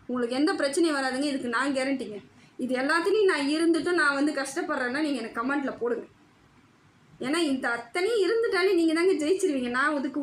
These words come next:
உறுதியா நானே சொல்றேன் உங்களுக்கு. பொறுமை, நிதானம், பொறுப்பு, எந்த வேலை எடுத்தாலும் பிளானா இருக்கணும், தெளிவா இருக்கணும், அதிலேயே கண்ணும் கருத்துமா இருக்கணும், எதுக்கும் கலங்கக்கூடாது,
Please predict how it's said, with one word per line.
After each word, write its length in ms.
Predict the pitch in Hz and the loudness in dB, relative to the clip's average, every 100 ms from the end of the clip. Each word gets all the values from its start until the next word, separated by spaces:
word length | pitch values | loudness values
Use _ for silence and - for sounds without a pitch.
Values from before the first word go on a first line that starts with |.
| 277 | 0
உறுதியா 320 | 330 359 381 | 2 2 2
நானே 340 | 311 262 302 339 339 | 2 2 2 0 0
சொல்றேன் 320 | 240 226 180 | -4 -4 -6
உங்களுக்கு. 320 | 175 - - _ _ _ _ - - _ _ - 240 | -8 -10 -14 _ _ _ _ -20 -20 _ _ -12 -4
பொறுமை, 440 | 262 302 302 320 370 | 0 2 2 4 4
நிதானம், 680 | 262 247 294 294 285 302 381 427 - - - - _ | 2 0 0 0 2 0 0 -2 -12 -20 -20 -20 _
பொறுப்பு, 500 | 269 269 339 - 311 349 349 - - - - - - - _ - | 0 0 0 -2 -2 -2 -6 -14 -20 -20 -20 -20 -20 -20 _ -10
எந்த 200 | 233 294 | -2 0
வேலை 260 | 311 294 311 | 0 0 0
எடுத்தாலும் 420 | 269 262 294 302 | -2 -2 -2 -2
பிளானா 360 | 277 269 294 302 285 | -2 0 0 0 -2
இருக்கணும், 420 | 277 302 339 381 370 _ | -2 0 2 0 -4 _
தெளிவா 380 | - 269 311 311 | -4 0 0 0
இருக்கணும், 440 | 302 302 311 359 453 - - - _ | -2 -2 0 2 0 -8 -20 -20 _
அதிலேயே 360 | 233 254 294 370 | -4 -2 -2 -2
கண்ணும் 360 | 277 285 311 | 0 0 0
கருத்துமா 340 | 294 277 302 311 | 0 0 0 0
இருக்கணும், 460 | 277 285 294 392 403 - - 262 | -2 -2 0 0 -2 -10 -4 0
எதுக்கும் 400 | 320 370 359 311 | 0 0 0 0
கலங்கக்கூடாது, 720 | 302 349 330 302 294 285 | 0 0 0 -2 -2 0